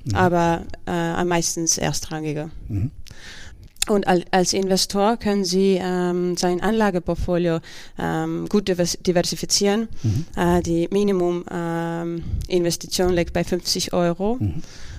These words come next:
Speaker 2: Und von anderer Seite, die, die Diversifikation können Sie auch, ähm, zwischen verschiedenen Ländern,
Speaker 1: Mhm.
Speaker 2: ähm, machen. Äh, momentan Estland, Lettland und Litauen. Einige Projekte sind auch schon f-, aus, äh, ähm, Finnland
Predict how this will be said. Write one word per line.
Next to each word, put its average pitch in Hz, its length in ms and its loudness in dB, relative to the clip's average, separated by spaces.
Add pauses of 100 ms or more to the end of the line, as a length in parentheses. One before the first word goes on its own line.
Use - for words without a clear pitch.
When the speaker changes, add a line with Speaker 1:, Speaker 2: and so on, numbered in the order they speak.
(140)
Speaker 2:
Und 185 180 2
von 185 140 4
anderer 185 280 4
Seite, 190 400 2
die, 185 140 0
die 180 260 0
Diversifikation 180 1080 2
können 190 220 0
Sie 180 140 0
auch, 175 260 2 (400)
ähm, 165 800 -4
zwischen 175 560 0
verschiedenen 180 520 2
Ländern, 165 500 2 (220)
Speaker 1:
Mhm. - 80 4
Speaker 2:
ähm, 160 720 2
machen. 156 380 -2 (800)
Äh, 165 240 0
momentan 175 480 0
Estland, 180 440 2
Lettland 175 520 -2
und 170 200 -6
Litauen. 226 560 0 (300)
Einige 175 340 0
Projekte 165 500 0
sind 170 200 -2
auch 165 120 -2
schon 165 240 -4
f-, - 160 -12
aus, 160 300 -4
äh, - 60 -4
ähm, 165 960 -4
Finnland 226 640 2